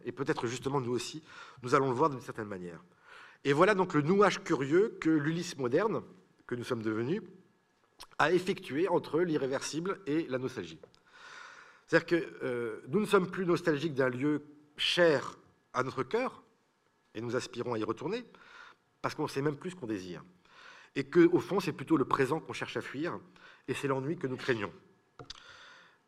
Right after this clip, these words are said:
Mais nous sommes encore, euh, nostalgiques, si je puis dire, comme par nécessité. Et donc, il ne nous reste plus alors qu'à être nostalgique de quoi ? Bah, du temps qui passe.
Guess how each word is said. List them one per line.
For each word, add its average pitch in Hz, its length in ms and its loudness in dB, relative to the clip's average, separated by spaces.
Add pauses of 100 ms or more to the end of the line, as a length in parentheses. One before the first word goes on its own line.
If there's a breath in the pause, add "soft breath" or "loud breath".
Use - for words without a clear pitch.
Mais 147 120 4
nous 208 80 4
sommes 220 180 6
encore, 180 440 6
euh, 135 260 0
nostalgiques, 156 680 2
si - 140 -8
je - 80 -6
puis 131 100 -6
dire, 131 120 0
comme 190 200 2
par 170 160 4
nécessité. 135 600 -4 (880 loud breath)
Et 143 80 0
donc, 220 280 4
il 175 60 -2
ne 156 60 0
nous 147 80 2
reste 147 200 2
plus - 160 -8 (420)
alors 156 540 2
qu'à 147 100 0
être 147 300 0
nostalgique 135 440 -2
de 113 80 -4
quoi ? 127 200 -6
Bah, 113 100 0
du 104 140 -6
temps 135 100 -4
qui - 160 -12
passe. - 460 -14